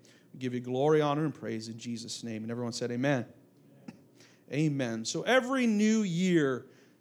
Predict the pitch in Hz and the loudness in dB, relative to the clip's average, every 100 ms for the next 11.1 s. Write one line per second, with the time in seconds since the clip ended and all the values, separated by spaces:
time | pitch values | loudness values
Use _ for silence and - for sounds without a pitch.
0 | - 190 190 160 151 185 208 208 202 202 | -6 -2 0 2 4 4 4 4 4 4
1 | 180 151 151 151 147 147 139 147 135 135 | 4 4 6 6 4 2 -2 -2 -2 -2
2 | 131 113 - - - - _ _ _ _ | -2 -2 -4 -14 -20 -20 _ _ _ _
3 | _ _ - 143 151 143 147 143 - 101 | _ _ -6 2 2 4 2 2 -2 -10
4 | 107 120 139 147 147 - - _ - 113 | -8 2 4 2 -2 -20 -20 _ -14 -8
5 | 117 120 143 165 175 180 185 175 185 190 | -6 -6 0 0 4 6 6 6 0 0
6 | 147 - 147 139 156 - - 165 175 175 | -4 -2 -2 0 -2 -2 -6 -2 0 -2
7 | 170 - - _ - 120 113 113 - - | -6 -20 -20 _ -10 -6 -6 -6 -6 -4
8 | 135 123 117 110 117 113 156 156 127 139 | -2 0 -2 -6 -10 -8 -6 -6 -2 0
9 | 135 - 165 147 135 151 151 143 143 135 | 0 -2 -2 0 -2 -2 0 -2 -2 0
10 | 135 143 135 143 135 131 156 147 139 151 | 0 0 0 0 0 0 2 2 2 0
11 | 156 | -2